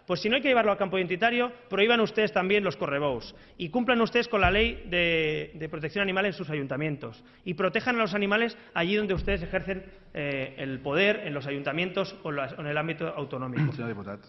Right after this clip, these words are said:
Speaker 1: Acabo, señor presidente. Cuando ustedes hagan todo eso, nos podrán pe-, pedir que no se politice esto. Pero quien ha politizado esto son aquellos que han hecho de una voluntad ciudadana y lo han convertido en un arma arrojadiza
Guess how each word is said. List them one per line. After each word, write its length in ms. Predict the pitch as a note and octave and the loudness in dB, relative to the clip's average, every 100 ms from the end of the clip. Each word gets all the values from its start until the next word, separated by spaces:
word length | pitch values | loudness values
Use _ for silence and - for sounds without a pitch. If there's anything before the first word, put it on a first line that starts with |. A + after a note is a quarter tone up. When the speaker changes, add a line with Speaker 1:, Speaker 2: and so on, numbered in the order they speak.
| _ | _
Speaker 1:
Acabo, 280 | - D3+ E3 | -6 0 0
señor 200 | C3+ D3+ | 0 -6
presidente. 480 | C#3+ C3 D#3 D3 B2 - - _ | -8 -6 -6 -6 -10 -16 -20 _
Cuando 240 | _ E3+ E3 | _ -4 -2
ustedes 300 | E3 A#3 A3 | 0 0 2
hagan 220 | G#3 F#3 | -2 -2
todo 200 | F#3 F3+ | -2 -2
eso, 320 | G3 - C#3 C3+ _ | -2 -6 -14 -16 _
nos 140 | D3+ C3 | -12 -8
podrán 260 | E3 E3 | -4 -4
pe-, 120 | E3+ F3 - | -4 -6 -6
pedir 300 | D#3+ E3 F3 | -4 -2 -4
que 80 | D#3+ | -6
no 80 | D3+ | -6
se 140 | D#3+ | -8
politice 460 | D3+ C3+ C#3+ - B2 | -6 -6 -8 -8 -10
esto. 240 | A#2 A#2+ _ _ _ | -10 -18 _ _ _
Pero 160 | D3 C3+ | -8 -6
quien 160 | D3+ | -4
ha 80 | E3+ | -4
politizado 560 | A3 G#3+ F3 D#3+ D3+ D3+ | -4 -6 -6 -4 -4 -4
esto 240 | D3+ F#3 | -8 -14
son 160 | E3 D#3+ | -8 -8
aquellos 480 | C#3 F3+ F#3 A3+ A3+ - _ _ _ | -4 -4 -2 -4 -8 -20 _ _ _
que 80 | - | -4
han 100 | F3 | -2
hecho 300 | D#3+ - A#2 - - _ _ | -2 -4 -12 -14 -20 _ _
de 200 | C3 C#3+ | -4 0
una 160 | E3 F#3+ | 2 2
voluntad 480 | F#3 E3+ D#3+ D#3 - - - | 2 -2 0 -2 -2 -14 -12
ciudadana 680 | - D3 C#3 E3 G3 A#3 - | -6 -2 0 0 -2 -6 -10
y 60 | - | -8
lo 80 | C#3+ | -6
han 60 | |
convertido 560 | D3+ E3 D3+ D#3+ D#3+ E3 - - - | -4 -4 -4 -4 -6 -6 -12 -20 -10
en 140 | D3 | -2
un 140 | F3 F#3+ | 2 2
arma 200 | F#3 F3 | 0 -2
arrojadiza 600 | E3 - D3+ D#3+ G3+ | -4 -4 -6 -4 -8